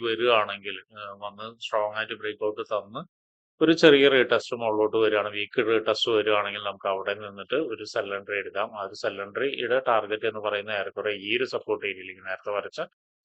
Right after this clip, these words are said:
സപ്പോർട്ട് ഏരിയയിലേക്ക് വരും. അതിൽ ശ്രദ്ധിക്കേണ്ട ഒരു കാര്യം എന്ന് പറയുന്നത് ഫിഫ്റ്റി മിനിറ്റ്സിൽ താഴോട്ടേക്ക് വരുന്ന സമയത്ത് ഈ ലോയിനെ ബ്രേക്ക് ചെയ്യണം. ലോയിനെ ബ്രേക്ക് ചെയ്തതിന് ശേഷം അത് അധികം സ്ട്രോങ് അല്ലാത്ത ഒരു റീടെസ്റ്റിലാണ് നമുക്ക് എടുക്കേണ്ടത്.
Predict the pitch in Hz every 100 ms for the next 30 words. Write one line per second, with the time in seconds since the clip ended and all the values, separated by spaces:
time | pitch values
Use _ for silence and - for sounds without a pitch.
0 | - 113 113 110 104 101 104 101 107 107
1 | 104 101 151 _ _ _ - 135 143 165
2 | 165 147 160 156 156 165 165 151 147 147
3 | 147 143 131 131 127 127 180 151 123 -
4 | 123 127 117 127 123 131 117 113 113 120
5 | 110 120 120 120 110 120 113 113 107 107
6 | 113 113 104 - 113 107 101 131 _ 107
7 | 104 98 104 107 101 - 107 113 104 107
8 | 117 120 113 107 170 196 _ _ _ -
9 | 123 - - 120 120 143 - 123 123 160
10 | 156 135 123 165 247 165 147 165 _ _
11 | - 131 131 127 - 139 117 127 117 117
12 | 110 101 104 98 98